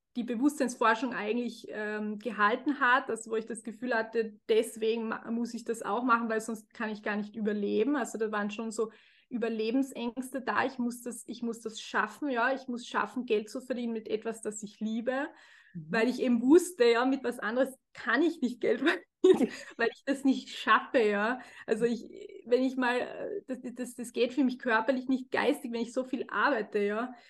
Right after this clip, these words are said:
Speaker 2: Mhm.
Speaker 1: ähm, da gehe ich zugrunde, ja. Und deswegen wusste ich, ich muss das, diesen Bereich meistern,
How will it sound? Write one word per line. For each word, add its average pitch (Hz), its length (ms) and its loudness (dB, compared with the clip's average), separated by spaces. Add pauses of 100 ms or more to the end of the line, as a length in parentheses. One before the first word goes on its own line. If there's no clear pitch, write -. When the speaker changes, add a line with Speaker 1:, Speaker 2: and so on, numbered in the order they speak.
(120)
Speaker 2:
Mhm. 180 160 -10
Speaker 1:
ähm, 214 500 -4
da 220 80 2
gehe 220 180 -2
ich 208 160 -8
zugrunde, 220 560 0
ja. 202 360 -2 (340)
Und 214 180 -2
deswegen 220 340 2
wusste 311 400 4
ich, 214 200 -4
ich 208 140 -10
muss 254 300 0
das, 247 280 -6
diesen 220 280 -6
Bereich 208 400 0
meistern, 262 800 0